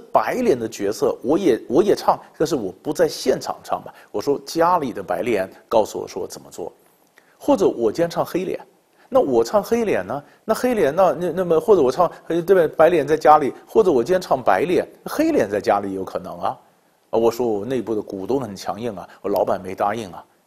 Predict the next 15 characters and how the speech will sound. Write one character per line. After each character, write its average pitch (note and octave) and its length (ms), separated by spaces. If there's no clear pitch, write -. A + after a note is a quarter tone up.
黑 C4 300
脸 A#2 160
没 A2 240
有 F3+ 160
跟 D3+ 160
白 G#2 200
脸 C#3+ 320
同 C3+ 320
时 - 160
出 - 160
现， - 200
你 B2 140
一 G#3+ 180
个 A#3 100
人 G#2 220